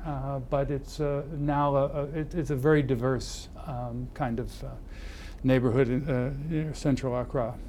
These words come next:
And, um, uh, one of the things that fascinates me is the idea that you can, um,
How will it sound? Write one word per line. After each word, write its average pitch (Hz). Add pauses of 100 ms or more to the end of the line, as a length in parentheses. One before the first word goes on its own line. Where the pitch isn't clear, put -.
(300)
And, 143
um, 147 (1600)
uh, 143
one 175
of 214
the 185
things 190
that 156
fascinates 160
me 170
is 139
the 151
idea 151
that 143
you 156
can, 147 (100)
um, 147